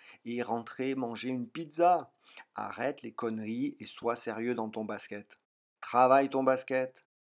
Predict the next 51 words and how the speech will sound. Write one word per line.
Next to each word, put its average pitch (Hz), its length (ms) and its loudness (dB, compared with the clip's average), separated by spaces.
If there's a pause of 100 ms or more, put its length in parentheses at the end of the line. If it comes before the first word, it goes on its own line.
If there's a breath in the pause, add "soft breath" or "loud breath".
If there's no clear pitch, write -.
Peut-être 117 320 -6
que - 80 -12
tu 110 160 -12
ne 110 80 -8
sais 113 160 -6
pas 113 140 -4
ce - 120 -12
que 110 160 -12
c'est 107 220 -8
de 101 80 -16
vraiment 117 460 -6
travailler 110 420 -10
ton 131 140 -10
basket. 175 500 -10 (260 loud breath)
Alors 107 260 -6
viens 107 420 -4
à 143 60 -2
mes 143 180 -4
camps 135 400 -4 (260 soft breath)
ou 104 80 -12
prends 131 300 0
un 147 100 2
cours 143 260 0
avec 143 280 -2
moi 139 260 -2
et 120 160 -2
là 127 340 6
tu 113 200 -10
comprendras 104 500 -8
ce - 140 -16
que 107 160 -12
c'est 104 180 -10
que - 100 -18
le 104 100 -14
travail 101 340 -8
basket. 101 420 -12 (200)
De 143 180 -2
suer, 139 560 -2 (240 loud breath)
d'avoir 120 340 2
mal 127 180 2
aux 131 100 -2
jambes 127 260 -6
pour - 140 2
obtenir 120 400 -8
quelque 120 260 -10
chose 135 240 -8
qui 123 120 -10
te 123 100 -8
tient 123 240 -4
à 123 80 -2
cœur, 127 460 -2